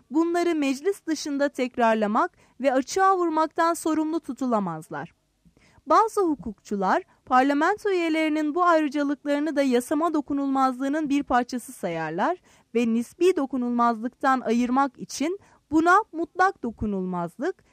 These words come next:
ya da sürekli dokunulmazlık adını verirler. Yasama dokunulmazlığından farklı olarak sorumsuzluğun istisnası yok. Parlamento üyelerinin meclis çalışmalarındaki bütün oy ve sözleri ile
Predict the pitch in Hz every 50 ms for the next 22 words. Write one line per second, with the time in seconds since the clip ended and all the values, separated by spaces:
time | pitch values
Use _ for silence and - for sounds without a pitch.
0 | _ _ - 226 240 247 214 262 277 359 - - - - 302 285 311 320 _ -
1 | 392 370 330 294 - 311 285 285 277 277 269 269 262 254 220 247 - - 185 208
2 | 175 190 190 180 175 175 175 165 160 160 151 156 160 160 165 _ _ _ _ _
3 | _ _ _ _ _ _ _ _ _ _ _ _ _ _ _ _ _ _ _ _
4 | _ _ _ - 214 247 277 294 - 392 392 427 440 427 427 392 - 381 359 359
5 | 359 349 339 339 339 339 320 302 311 339 330 320 339 339 339 339 - - 285 269
6 | 277 - - 359 381 359 277 214 185 170 180 247 311 _ _ _ _ _ _ -
7 | - 339 339 349 359 359 - - 381 370 359 381 370 381 392 381 294 294 269 -
8 | - - 311 294 - - 302 285 285 277 294 - - - 359 311 233 170 165 _
9 | _ - - _ _ _ _ _ _ _ _ _ _ _ _ - 285 277 277 294
10 | 311 311 330 381 440 427 - 427 403 381 359 349 320 330 330 330 320 330 311 302
11 | 285 277 269 247 339 381 - - 381 349 330 320 311 - 320 294 285 285 285 269
12 | 277 269 269 254 262 262 - - 233 190 196 220 269 - - - 339 330 269 214
13 | - 254 330 381 370 349 269 262 - - 233 208 202 190 170 190 190 170 185 -
14 | - 180 180 185 226 339 403